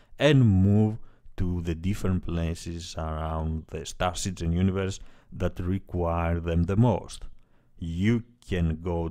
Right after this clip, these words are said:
to where you are needed the most, where food is needed the most, and make a ton of money. With the telescope array, you can start looking for points of interest and anomalies, hoping to discover asteroid fields rich in resources, comets, jump points,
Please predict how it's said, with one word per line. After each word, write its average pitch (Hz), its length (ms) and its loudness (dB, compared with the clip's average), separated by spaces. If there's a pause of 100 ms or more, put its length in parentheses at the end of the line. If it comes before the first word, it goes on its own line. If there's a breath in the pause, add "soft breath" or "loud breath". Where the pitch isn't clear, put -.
to 87 60 -6
where 82 420 -2
you 80 180 -6
are 80 80 -2
needed 90 300 0
the 87 100 -4
most, 120 400 -2
where 82 440 -4
food 107 380 -4
is 80 120 -4
needed 87 220 0
the 80 80 -6
most, 107 340 -2 (360 loud breath)
and 101 360 6
make 82 300 0
a - 40 -6
ton 76 260 -4
of 76 80 -4
money. 85 480 0 (240)
With 95 200 0
the 101 100 2
telescope 170 520 0
array, 160 260 2
you 151 220 0
can 247 160 2
start 151 360 0
looking 127 320 2
for 101 180 -2
points 92 380 0
of 85 140 -4
interest 82 680 -4 (120)
and 78 200 -2
anomalies, 123 720 0
hoping 101 460 0
to 98 60 -4
discover 92 640 0
asteroid 135 440 0
fields 117 420 -2
rich 104 260 -4
in 92 180 2
resources, 107 600 -2
comets, 87 540 0
jump 92 240 0
points, 85 520 0